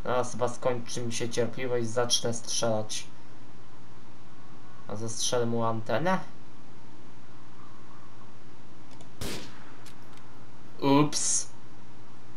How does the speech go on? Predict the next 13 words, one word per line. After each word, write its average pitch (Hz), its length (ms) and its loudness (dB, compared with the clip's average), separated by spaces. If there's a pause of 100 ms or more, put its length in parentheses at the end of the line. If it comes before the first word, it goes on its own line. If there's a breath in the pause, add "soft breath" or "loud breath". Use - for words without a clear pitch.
(640)
A. 147 920 12 (1400 soft breath)
Headshot! 220 1040 12
O 147 200 6
fuck! - 760 8
Pięknie! 156 1000 12 (760 loud breath)
A, 139 440 12
to 185 100 10
było 151 220 6
profesjonalne. 120 920 4 (1800)
Strzeliłem 190 640 10
mu 131 160 2
w 113 60 2
antenę. 214 720 10